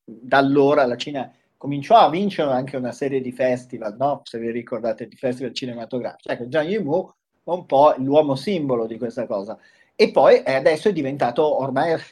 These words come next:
assolutamente invece una, una figura totalmente istituzionale, e quindi sia negli ultimi film, penso alla Città Proibita, sia appunto in ciò che fa al di là dei film, e quindi le cerimonie olimpiche,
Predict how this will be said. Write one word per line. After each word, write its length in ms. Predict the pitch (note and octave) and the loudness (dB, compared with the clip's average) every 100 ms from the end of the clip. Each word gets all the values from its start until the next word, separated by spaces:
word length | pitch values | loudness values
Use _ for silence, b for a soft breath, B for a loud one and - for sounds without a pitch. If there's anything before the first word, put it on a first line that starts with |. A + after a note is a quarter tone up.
| _ | _
assolutamente 1000 | - C#3+ E3+ D#3 D3+ D#3 G3+ A3 E3+ - _ | -10 -6 -6 -4 -2 0 0 4 2 2 _
invece 320 | C#3+ C#3+ C#3+ | -6 -4 -2
una, 140 | F#3 D3 | -4 -4
una 180 | D3 D3 | -6 -8
figura 420 | C#3 D3 D3+ E3 | -8 -8 -2 -2
totalmente 520 | E3 D#3 C3 C3 D3 | -4 -4 -4 -4 -6
istituzionale, 920 | D#3+ C#3+ B2+ B2 - D3 C#3+ B2+ A#2+ A2 b b | -8 -8 -10 -12 -10 -8 -4 -4 -4 -6 b b
e 140 | - C3+ | -14 -8
quindi 340 | F#3 F3 D3+ | -6 -4 -4
sia 300 | C3+ - C#4 | -6 4 6
negli 180 | A3+ E3+ | 6 4
ultimi 380 | D3+ C#3+ D3+ C3+ | -2 -4 -8 -8
film, 520 | - F3+ D#3+ B2+ A2+ | -8 -6 -4 -6 -8
penso 260 | - B2+ B2 | -8 -8 -6
alla 140 | A#2+ | -8
Città 300 | A#2 C3+ C3 | -8 -10 -8
Proibita, 580 | B2 B2+ B2 C3+ B2 G#2 b b _ | -6 -4 -4 -4 -6 -8 b b _
sia 480 | - G3+ G#3 E3 C#3+ | -12 2 4 6 4
appunto 520 | C#3 F3 D3+ C3 A#2 | -2 -4 -4 -4 -4
in 420 | C3 B2+ B2 B2 | -6 -6 -6 -8
ciò 220 | - E3 | 2 2
che 140 | D3+ C#3 | 2 -4
fa 240 | B2+ C#3 | -2 0
al 100 | B2+ | 0
di 100 | B2+ | 0
là 140 | C3 C#3 | 0 0
dei 180 | B2+ | -2
film, 500 | C3+ D3+ D3 C#3 C#3 D3+ D#3+ D#3 | -4 -6 -4 -2 -2 0 0 0
e 100 | B2+ | -6
quindi 460 | C3+ C3 B2 A#2 - _ _ | -8 -4 -4 -4 -8 _ _
le 180 | A#2+ B2+ | -2 -2
cerimonie 480 | C3+ C#3 C#3+ D3 E3+ | 0 0 0 0 0
olimpiche, 720 | F#3 D#3 D#3+ F3+ F3+ F3+ | 0 -2 -2 2 6 6